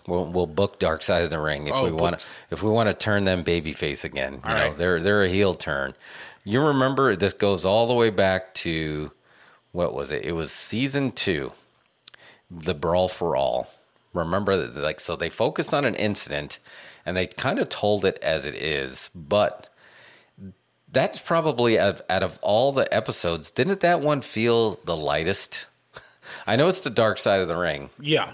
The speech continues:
Speaker 1: You know, but that one felt the lightest. Like, maybe start focusing on some of the, how about the night that,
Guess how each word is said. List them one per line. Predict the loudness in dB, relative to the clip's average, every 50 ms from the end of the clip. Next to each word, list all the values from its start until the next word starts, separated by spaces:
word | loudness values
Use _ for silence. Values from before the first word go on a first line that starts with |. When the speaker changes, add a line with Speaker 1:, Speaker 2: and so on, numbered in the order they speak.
| -12 -12
Speaker 1:
You | -10 -6
know, | -2 -2 0 -2 -2 -4 -8 _ _ _ -20 -20 -20 -20 -20 -20 -8 _
but | -4 0
that | 2 2 2 2
one | 0 -2
felt | -2 0 2 2 2 2 0
the | 0 2
lightest. | 4 4 4 4 2 2 -2 0 0
Like, | -2 -2 0
maybe | 0 0 0 2 2 0 0
start | 0 0 0 0 0 0
focusing | 0 0 0 0 2 0 0 0 0 0 0 2
on | 2 2 0 0
some | -2 -2 -2 0 0 2 2
of | 0 0 -2 -2
the, | 0 0 2 2 0 -2 -8 _ _ _ _ _ _ _ _ -20 _ -20 -20 -20 -20 _ -2
how | 0 2
about | 2 2 2
the | 0
night | 0 2 2 2 4 4 2 0 0 2
that, | 2 2 2 2